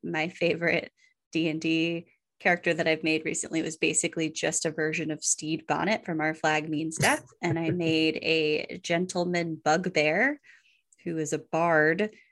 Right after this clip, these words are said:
Speaker 1: who somehow, for some reason, became, decided to become a pirate. And there were some fun shenanigans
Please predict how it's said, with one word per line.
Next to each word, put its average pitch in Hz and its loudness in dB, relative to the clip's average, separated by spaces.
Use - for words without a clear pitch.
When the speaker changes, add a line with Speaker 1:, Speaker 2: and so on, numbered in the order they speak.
Speaker 1:
who 170 -6
somehow, 156 0
for 170 -2
some 165 -2
reason, 156 0
became, 165 -4
decided 165 2
to 175 -2
become 165 -2
a 151 -2
pirate. 151 2
And 156 -6
there 165 -2
were 156 -4
some 160 -6
fun 185 0
shenanigans 170 0